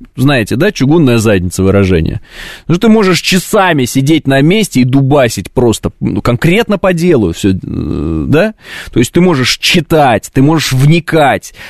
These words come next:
ты можешь разбираться в вопросе, ты можешь становиться специалистом в той или иной сфере. Но стать специалистом в той или иной сфере сложно, на это приходится тратить уйму времени.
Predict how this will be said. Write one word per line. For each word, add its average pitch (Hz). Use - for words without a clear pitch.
ты 139
можешь 170
разбираться 156
в 147
вопросе, 170
ты 165
можешь 196
становиться 139
специалистом 135
в -
той 170
или 127
иной 127
сфере. 107
Но 151
стать 220
специалистом 165
в -
той 160
или 143
иной 127
сфере 107
сложно, 135
на 123
это 156
приходится 170
тратить 165
уйму 190
времени. 151